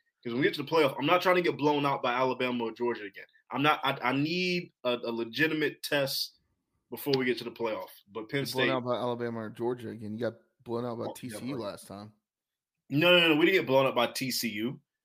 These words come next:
Speaker 1: We didn't, we didn't get that, that, that game was a classic. What are you talking about? It's one of the best college football playoff games
Speaker 2: I honestly don't
Speaker 1: ever.
Speaker 2: remember the score.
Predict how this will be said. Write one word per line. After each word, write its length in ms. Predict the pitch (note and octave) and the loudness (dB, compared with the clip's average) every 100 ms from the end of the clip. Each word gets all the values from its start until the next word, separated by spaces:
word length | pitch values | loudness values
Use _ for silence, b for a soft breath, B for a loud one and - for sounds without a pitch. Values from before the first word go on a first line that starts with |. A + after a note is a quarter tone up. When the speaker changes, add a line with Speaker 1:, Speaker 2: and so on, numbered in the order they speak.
| _ - | _ -4
Speaker 1:
We 120 | D#3+ | 2
didn't, 180 | E3+ E3 | 2 4
we 80 | |
didn't 140 | F3+ E3+ | 2 2
get 200 | D#3 C3+ | 2 4
that, 260 | D#3+ C#3+ C#3 | 2 4 6
that, 340 | G#3+ A3+ D3 | 6 6 4
that 340 | G3 C#4+ A3 | 8 10 8
game 220 | E3 A#3 A#3 | 8 10 10
was 140 | G3+ | 6
a 80 | D#3 | 4
classic. 580 | - - G3+ B3 B3 F3 | 2 4 8 8 6 0
What 100 | A#3+ | -2
are 60 | |
you 80 | C4+ | -4
talking 400 | - G#3 A#3 A3+ | -2 0 0 0
about? 80 | G3+ | -2
It's 100 | A3 | 0
one 120 | A3+ | 2
of 40 | F#3+ | 2
the 40 | |
best 200 | G#3+ G#3 | 0 0
college 220 | G#3 G3+ | 4 2
football 240 | G3+ G#3 G3+ | 2 -4 -2
playoff 320 | G#3 G3+ G3 | 2 2 2
games 160 | G3 | 4
Speaker 2:
I 160 | F#3 C#3+ | 10 12
honestly 320 | C#3 C3+ D3 | 10 8 4
don't 140 | C3 B2+ | 4 4
Speaker 1:
ever. 80 | |
Speaker 2:
remember 260 | B2 A#2+ A#2 | 2 -4 -6
the 60 | A2+ | -6
score. 420 | - A2+ A2+ | -6 -4 -2